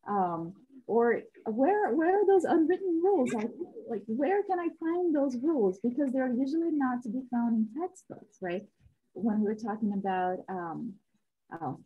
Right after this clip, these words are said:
m-, maybe, like, politeness or implied meaning, you don't really see those in our common language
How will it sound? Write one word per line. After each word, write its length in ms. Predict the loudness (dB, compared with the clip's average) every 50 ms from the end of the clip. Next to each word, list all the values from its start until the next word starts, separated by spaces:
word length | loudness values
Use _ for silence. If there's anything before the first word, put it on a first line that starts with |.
| _ -8
m-, 180 | -6 -6 -6 -8 _ -4
maybe, 320 | -2 0 0 0 0 -2 -4
like, 240 | -4 -6 -10 -12 -10
politeness 840 | -8 -6 -4 -4 -2 0 0 0 0 0 -2 0 0 -2 -2 -4 -6
or 480 | -6 -4 -2 -2 -2 -2 -2 -4 -6 -6
implied 640 | -6 -8 -8 -8 -12 -10 -6 -2 0 2 2 2 2
meaning, 520 | 0 0 0 0 0 0 0 -2 -2 -4 -4 -2
you 120 | -2 0
don't 180 | 0 2 2 4
really 240 | 4 4 2 2 0
see 240 | -2 -4 -4 -4
those 340 | -2 0 0 0 0 0 0
in 120 | -2 -2 -2
our 300 | -4 -4 -4 -4 -4 -6 -8 -12 -8
common 500 | -8 -6 -6 -6 -6 -6 -8 -8 -8 -8 -8
language 400 | -8 -6 -6 -4 -6 -6 -6